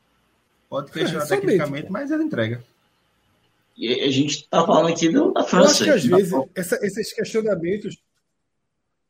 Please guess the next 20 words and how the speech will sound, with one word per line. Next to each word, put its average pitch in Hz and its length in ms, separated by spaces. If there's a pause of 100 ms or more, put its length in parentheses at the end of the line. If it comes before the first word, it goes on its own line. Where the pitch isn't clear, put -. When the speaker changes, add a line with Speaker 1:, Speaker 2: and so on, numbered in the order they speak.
(260)
Speaker 2:
é, 208 240
eu 247 60
acho 247 120
que - 60
às 180 120
vezes 202 200
a 214 60
gente - 200
pesa 214 400
muito 214 320
a 214 60
mão 165 420
em 185 60
questionamentos 180 600
de 208 80
alguns 190 240
jogadores 185 840 (960)
por 294 200
pequenos 285 380
recortes. 269 640